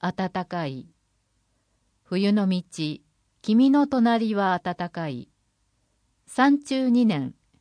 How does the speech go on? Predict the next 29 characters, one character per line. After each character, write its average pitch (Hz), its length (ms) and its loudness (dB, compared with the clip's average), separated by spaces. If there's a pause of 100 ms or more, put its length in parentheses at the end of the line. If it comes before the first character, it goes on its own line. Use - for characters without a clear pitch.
(140)
宮 208 260 2
沢 226 460 0
ノ 185 200 -2
ア。 127 160 -8 (1800)
市 - 160 -16
長 302 300 0
賞。 139 420 -4 (1120)
先 285 300 2
生 269 420 2
も 143 420 -4 (300)
消 294 380 0
毒 302 240 0
作 294 260 0
業 165 540 -2
汗 208 360 -4
垂 160 140 -6
れ 165 140 -6
る。 127 240 -12 (1300)
先 226 300 0
生 233 340 0
も 143 240 -4
消 262 320 0
毒 294 240 -2
作 285 240 -2
業 160 460 -2
汗 208 240 -4
垂 151 200 -10
れ 156 140 -8
る。 127 240 -12